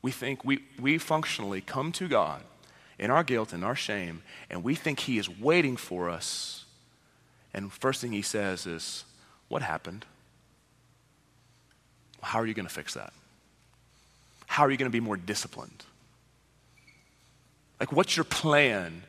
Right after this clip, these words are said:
to make sure that never happens again? What are you giving me as collateral to prove your sincerity?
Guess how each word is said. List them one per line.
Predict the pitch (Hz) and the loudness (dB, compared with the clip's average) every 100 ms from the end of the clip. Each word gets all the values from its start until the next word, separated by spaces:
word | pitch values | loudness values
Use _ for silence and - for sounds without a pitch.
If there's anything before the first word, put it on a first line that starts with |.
| - - | -16 -8
to | 123 | -6
make | 113 135 | 0 2
sure | 139 - 120 101 | 0 -2 -2 -4
that | 95 92 | -4 -6
never | - 90 95 101 120 120 - - - | -10 -8 -4 -4 -4 -8 -12 -20 -10
happens | - 90 101 98 | -4 -4 -4 -10
again? | 95 90 80 78 - - - _ - | -8 -8 -8 -10 -16 -20 -20 _ -4
What | 113 143 | 4 4
are | |
you | 180 | 4
giving | 147 151 143 | 2 2 2
me | 127 127 | 0 2
as | 110 - | 2 0
collateral | - 104 98 92 92 82 78 - - - _ _ _ _ _ _ - | -2 2 4 4 4 -2 -10 -14 -20 -20 _ _ _ _ _ _ -14
to | - | -10
prove | - - 135 113 95 82 - - - - | -8 -4 -2 -2 -2 -6 -14 -18 -20 -14
your | - 104 | -8 -6
sincerity? | - 90 - - - - - | -4 -6 -8 -10 -12 -16 -20